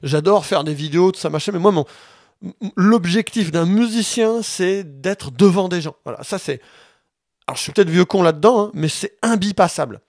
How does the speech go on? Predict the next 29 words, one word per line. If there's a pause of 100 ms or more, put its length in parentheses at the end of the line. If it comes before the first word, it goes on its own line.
(220)
YouTube,
c'est
du
complément.
Les
lives,
les
streams,
tout
ça,
machin,
c'est
complémentaire.
J'adore
aussi. (360)
Et
c'est
aussi
une
forme
de
direct, (440)
euh,
quelque
part,
sans
filet,
parce
que